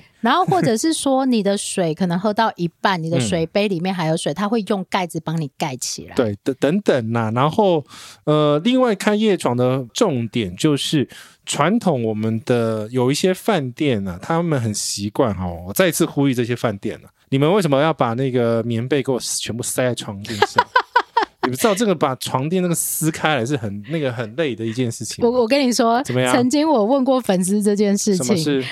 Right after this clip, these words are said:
Speaker 1: 然后粉丝说，“对啊，我明明就很想睡，但是去到床上要把那个床的棉被拉出来，
Speaker 2: 我都
Speaker 1: 我就醒了。”
Speaker 2: 醒了。
Speaker 1: <laughs> 对。
Speaker 2: 是不是？
Speaker 1: 那你觉得他们为什么要把这个棉被塞到床垫下面？
Speaker 2: 这个就是，比如那拉起来比较挺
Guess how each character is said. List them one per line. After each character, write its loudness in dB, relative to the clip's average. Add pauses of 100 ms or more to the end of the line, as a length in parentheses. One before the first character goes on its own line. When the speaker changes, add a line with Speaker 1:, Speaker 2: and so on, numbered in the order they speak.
(160)
Speaker 1:
然 2
后 0
粉 2
丝 0
说 2 (300)
，“对 2
啊， 4
我 2
明 4
明 0
就 2
很 2
想 0
睡， 0
但 2
是 -2
去 -2
到 2
床 0
上 2
要 2
把 2
那 2
个 4
床 0
的 2
棉 2
被 2
拉 2
出 -2
来， 2
Speaker 2:
我 6
都 6
Speaker 1:
我 4
就 2
醒 2
了。” 4 (200)
Speaker 2:
醒 6
了。 -4 (1040)
Speaker 1:
<laughs> 2 (100)
对。 -2
Speaker 2:
是 -4
不 2
是？ 0
Speaker 1:
那 4
你 2
觉 2
得 2
他 2
们 2
为 2
什 -2
么 -2
要 2
把 0
这 -2
个 -2
棉 0
被 0
塞 0
到 0 (420)
床 -2
垫 0
下 -2
面？ -4
Speaker 2:
这 -2
个 2
就 2
是， 0
比 -6
如 2
那 0
拉 2
起 -4
来 -2
比 -14
较 -2
挺 -14